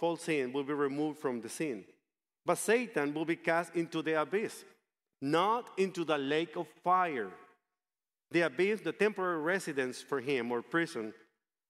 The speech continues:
a place of torment. But it's not the final destination. There is some job to be done for him.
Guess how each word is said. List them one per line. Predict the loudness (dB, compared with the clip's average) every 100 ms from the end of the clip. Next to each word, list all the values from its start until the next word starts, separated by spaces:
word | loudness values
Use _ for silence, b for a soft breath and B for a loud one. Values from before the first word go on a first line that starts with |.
| _ _ _ _ _ _ -12
a |
place | -2 -2 0
of | -4
torment. | -2 -2 -2 -8 -14 _ _ _ _ _ _ _ _ _ _ _ _
But | 0
it's | 0
not | 0 0
the | -2
final | -2 -2 0 -2
destination. | -4 -6 -6 -4 -6 -8 -14 -20 _ _ _ _ _ _
There | -2 0
is | -4
some | -2 0 0 -2
job | 0 0 0 -4
to | -6
be | -4
done | -4 -4
for | -6
him. | -2 -4 -4